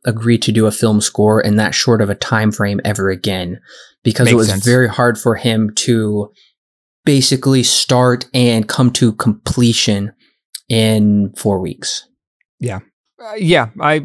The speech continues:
Speaker 2: that makes
Speaker 1: <laughs>
Speaker 2: sense why he would say never again to that kind of a thing.
Speaker 1: <laughs>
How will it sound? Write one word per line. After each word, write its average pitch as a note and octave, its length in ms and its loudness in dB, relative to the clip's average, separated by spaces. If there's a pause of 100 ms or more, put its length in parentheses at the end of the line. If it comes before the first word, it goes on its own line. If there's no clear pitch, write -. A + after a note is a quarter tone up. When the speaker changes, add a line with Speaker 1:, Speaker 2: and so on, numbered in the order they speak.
Speaker 2:
that D3+ 340 0
makes D3+ 240 0
Speaker 1:
<laughs> - 40 -6
Speaker 2:
sense E3+ 300 -4
why C3 140 0
he C3+ 160 -2
would B2 220 -2
say C3 420 0
never B2+ 460 0
again B2 320 0
to G#2+ 160 -4
that G2+ 180 -6
kind G2+ 140 -8
of F#2+ 80 -12
a G2+ 60 -10
thing. F#2 320 -12 (760)
Speaker 1:
<laughs> D3+ 100 0